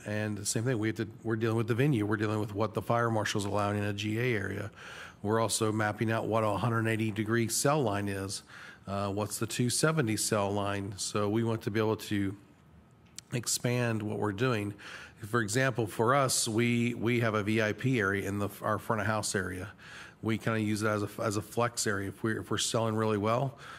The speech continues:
we may give up that V I P area for our fans and put those on sale.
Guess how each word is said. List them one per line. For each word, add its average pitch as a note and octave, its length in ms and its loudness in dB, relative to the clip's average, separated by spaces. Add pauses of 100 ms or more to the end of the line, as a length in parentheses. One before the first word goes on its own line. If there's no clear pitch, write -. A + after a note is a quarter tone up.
(160)
we A2+ 120 2
may A#2 140 4
give G#2+ 220 2
up A2 140 2
that G#2 160 2
V A2 180 2
I G#2+ 80 2
P B2 220 0
area G#2+ 200 2
for G#2 220 0
our G2+ 100 2
fans A2+ 440 0
and G#2+ 120 0
put G2 160 -2
those G2 220 0
on A#2+ 240 2
sale. G2 380 0